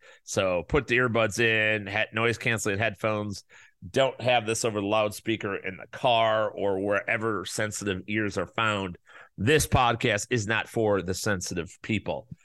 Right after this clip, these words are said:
ladies and gentlemen. So, w-, but fucking Tom Brady and the Saints, um, they did what we thought.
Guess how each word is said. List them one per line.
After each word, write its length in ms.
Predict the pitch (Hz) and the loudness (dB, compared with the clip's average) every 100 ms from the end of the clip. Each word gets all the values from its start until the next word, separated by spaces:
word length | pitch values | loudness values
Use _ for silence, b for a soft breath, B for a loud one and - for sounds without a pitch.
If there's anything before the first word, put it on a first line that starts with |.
| B - | B -2
ladies 460 | 98 95 90 - | 2 2 0 -4
and 100 | 85 | -4
gentlemen. 380 | 95 90 85 85 | -2 -2 -2 -4
So, 280 | - 80 67 _ _ _ _ _ _ _ _ | -2 -4 -4 _ _ _ _ _ _ _ _
w-, 200 | 113 120 113 | -6 -4 0
but 260 | 104 - | -2 -2
fucking 380 | - 139 120 101 | 0 0 0 -2
Tom 280 | 135 123 110 | 0 0 2
Brady 340 | 120 120 117 | 2 2 0
and 120 | 98 | -4
the 60 | 80 | -4
Saints, 480 | - 123 101 - - B B B - | 0 0 0 -4 -10 B B B 0
um, 460 | 104 98 95 98 - _ _ | 2 4 2 -2 -14 _ _
they 140 | 131 127 | 0 4
did 220 | 220 190 | 4 4
what 180 | 170 131 | 4 2
we 80 | |
thought. 560 | 120 175 151 120 113 | 0 4 6 6 6